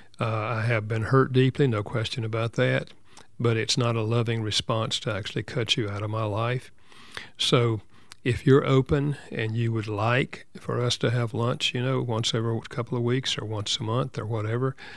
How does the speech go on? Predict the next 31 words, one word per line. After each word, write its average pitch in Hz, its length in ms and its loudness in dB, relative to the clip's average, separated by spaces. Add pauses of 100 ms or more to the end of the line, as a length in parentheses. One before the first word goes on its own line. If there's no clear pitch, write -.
(260)
uh, 123 160 -4
I'd 127 180 2
like 120 280 0
to, 117 160 0 (200)
I'd 127 140 0
like 131 240 2
to 139 140 0
continue 120 580 -2
our 104 100 -2
relationship 110 880 -2 (480)
and 120 140 0
see 143 160 6
what 117 160 2
we 110 100 -2
can - 220 -8
learn 110 200 -2
from 107 200 -4
each 107 180 -6
other." 120 320 -2 (680)
Sometimes 110 800 4
that - 340 4
kind 131 240 4
of 110 120 0
humility, 123 840 2 (760)
uh, 120 160 2
that 113 160 -2
just 120 260 2
simply 123 480 0 (220)
acknowledges, 117 840 -2 (120)
you 123 100 0
know, 110 240 -2